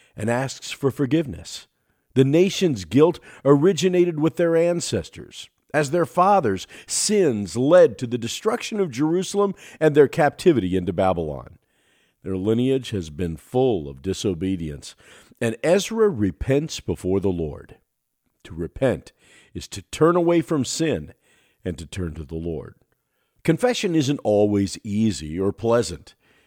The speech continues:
Yet time and again in Scripture, confessing our sins, repenting, and asking forgiveness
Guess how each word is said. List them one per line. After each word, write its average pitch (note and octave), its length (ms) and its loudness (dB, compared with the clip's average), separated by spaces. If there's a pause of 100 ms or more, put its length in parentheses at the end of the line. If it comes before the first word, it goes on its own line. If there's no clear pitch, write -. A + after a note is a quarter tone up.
(240)
Yet G#2+ 220 -4
time A2+ 320 0
and C3+ 80 0
again A2 300 2
in G2+ 100 -4
Scripture, G#2+ 520 -6
confessing E3 760 -4
our D#3 160 0
sins, G#2+ 580 -4 (280)
repenting, B2+ 800 0 (280)
and C3+ 240 0
asking G3 600 -4
forgiveness C#3 880 -4